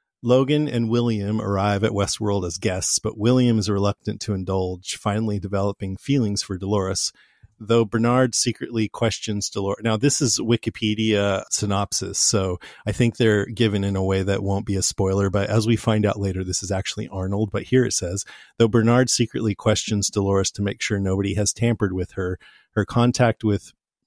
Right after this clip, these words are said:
procuring Madam Host Maeve results in her malfunction as well.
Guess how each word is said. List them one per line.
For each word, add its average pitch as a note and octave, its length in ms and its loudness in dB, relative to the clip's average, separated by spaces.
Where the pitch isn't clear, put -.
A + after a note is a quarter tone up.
procuring A2 840 0
Madam G#2+ 520 2
Host G#2+ 420 2
Maeve G#2 460 2
results G2+ 420 0
in G#2 100 -4
her G#2+ 160 0
malfunction G2 540 -2
as A2+ 140 0
well. B2 260 2